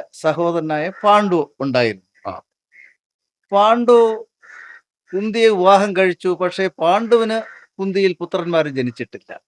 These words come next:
Speaker 1: പിന്നെ എങ്ങനെ പഞ്ചപാണ്ഡവന്മാർ എന്ന് പറയുന്നതിന്റെ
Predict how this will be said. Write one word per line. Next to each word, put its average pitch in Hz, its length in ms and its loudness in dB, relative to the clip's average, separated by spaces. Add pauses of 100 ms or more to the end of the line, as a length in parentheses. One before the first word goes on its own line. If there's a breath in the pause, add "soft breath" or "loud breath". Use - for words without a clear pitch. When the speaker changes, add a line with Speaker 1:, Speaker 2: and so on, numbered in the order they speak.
(400)
Speaker 1:
പിന്നെ 240 260 -6
എങ്ങനെ 175 220 -4 (120)
പഞ്ചപാണ്ഡവന്മാർ 165 1160 0 (280)
എന്ന് 147 200 -6
പറയുന്നതിന്റെ 143 540 -4